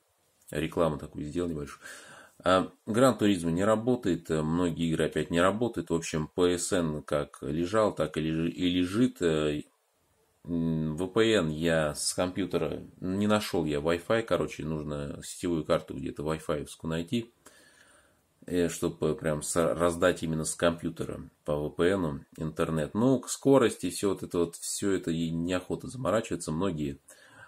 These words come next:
э, мне сожалеют, что мне не во что играть. Но,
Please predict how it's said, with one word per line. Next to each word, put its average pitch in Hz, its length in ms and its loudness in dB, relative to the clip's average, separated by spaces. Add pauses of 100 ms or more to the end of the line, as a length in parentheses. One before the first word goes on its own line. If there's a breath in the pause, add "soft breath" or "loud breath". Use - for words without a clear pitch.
(140 loud breath)
э, 76 280 0 (180)
мне 95 440 2 (320)
сожалеют, 101 760 4
что 80 320 0
мне 90 240 2
не 87 160 4
во 80 100 2
что 73 260 -6
играть. 85 400 2 (440 loud breath)
Но, 113 360 4